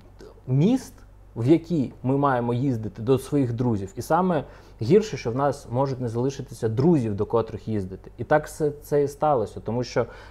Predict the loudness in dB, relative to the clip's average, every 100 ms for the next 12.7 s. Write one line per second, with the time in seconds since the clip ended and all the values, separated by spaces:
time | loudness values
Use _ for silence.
0 | -2 2 6 6 4 2 -2 -2 0 0
1 | 0 -2 0 4 4 4 0 0 -4 -2
2 | 0 0 -4 -8 -6 -4 -2 0 -2 -2
3 | -2 0 2 0 0 0 0 0 -2 -2
4 | -2 -2 2 2 0 -4 -2 -2 -2 -2
5 | -4 0 2 4 4 2 2 0 0 -4
6 | -2 2 4 2 -2 -2 0 0 0 -4
7 | -4 0 0 0 0 2 4 2 0 -6
8 | -8 -14 -4 0 6 6 4 -4 -2 0
9 | 2 0 0 0 2 2 0 -6 -8 -8
10 | -4 2 2 2 -2 -4 2 2 0 -6
11 | -20 -20 -20 -4 0 2 2 2 0 0
12 | -2 0 0 2 2 0